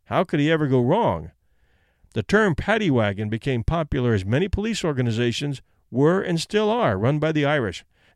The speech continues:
and the last thing you wanted to get hit with was the policeman's paddywhacker, which could knock you senseless with a flick of the wrist. Red Adair was the son of an Irish blacksmith and known worldwide as the man who knew how to cap oil well fires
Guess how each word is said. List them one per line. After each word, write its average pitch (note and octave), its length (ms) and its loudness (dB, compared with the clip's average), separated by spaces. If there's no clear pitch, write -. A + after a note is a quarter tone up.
and G3 280 2
the C3 80 2
last C3+ 280 0
thing D3+ 100 0
you C#3+ 100 2
wanted C#3+ 200 2
to B2+ 60 2
get A2+ 160 0
hit G#3 200 2
with G2+ 300 -4
was B2+ 180 2
the B2+ 80 -6
policeman's D3+ 560 0
paddywhacker, B2 760 -2
which B2+ 160 -2
could D3 140 0
knock F3+ 340 0
you F3 80 0
senseless E3 560 -4
with B2 100 -4
a A2 60 -2
flick - 280 -4
of D#3 80 -4
the C3 120 2
wrist. C#3+ 360 -2
Red E3 300 2
Adair C3+ 500 2
was A#2 160 0
the G#2+ 80 2
son D#3+ 240 0
of B2+ 80 2
an C3 100 -2
Irish E3+ 380 0
blacksmith C3 580 -4
and G2 200 -4
known C#3 320 2
worldwide D#3+ 720 0
as G2 140 -2
the G#2+ 80 -2
man C#3+ 260 0
who D3 140 4
knew D#3+ 240 2
how D3 60 2
to B2 100 -2
cap F3+ 360 -4
oil F#3+ 240 2
well A#2 240 0
fires A2 380 -2